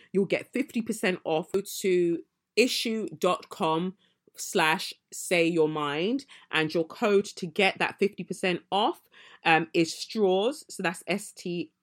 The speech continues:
R A W S, as you should already know. And like I said, Issuu is I S S U U U dot com slash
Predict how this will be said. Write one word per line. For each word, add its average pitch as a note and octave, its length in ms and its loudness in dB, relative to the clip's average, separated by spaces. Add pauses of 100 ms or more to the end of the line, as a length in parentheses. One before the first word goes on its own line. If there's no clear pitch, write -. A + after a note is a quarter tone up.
(140)
R D#3 300 6
A D3+ 180 2
W D#3 340 -2
S, F3 240 -2
as - 160 -8
you D3 60 -6
should D3+ 180 -4
already D3+ 320 0
know. D3+ 160 0
And D#3 160 -4
like E3+ 180 0
I F#3 60 -4
said, D#3+ 220 -4
Issuu F3 400 -2
is D3+ 280 -2
I F3 260 0
S F3 320 -2
S C#3+ 320 -4
U D3 160 -10
U D#3 340 -4
U C#3+ 500 -4
dot - 240 0
com C#3+ 340 -2 (240)
slash - 560 0